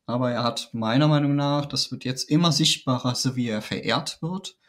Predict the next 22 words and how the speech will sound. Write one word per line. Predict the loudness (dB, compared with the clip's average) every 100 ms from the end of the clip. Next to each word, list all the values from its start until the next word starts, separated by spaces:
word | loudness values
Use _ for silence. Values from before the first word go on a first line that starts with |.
| -20 _ _ _
ähm, | 2 4 6 6 4 0 _ -4
ist | 0 2
das | 4
ein | 4
Kult | 4 4 2 -2
geworden. | -14 -14 -14 -16 -18 _
Man | -6 -4
hat | -4 -2
Stazis | -2 4 4 4 2 0
überzeugt, | 2 0 2 0 0 0 0
jetzt | -2 0
einen | 2 2 2
Libertären | -2 -2 -2 -2 -4
zu | -6 -6
wählen. | -14 -14 -14
Ein, | -6 -4 2
jemand, | 6 8 8 6
der | 0 0
sich | -2 -8
als | -12 -12
Libertärer | -12 -10 -10 -10 -14 -6
gibt. | -6 -6 -12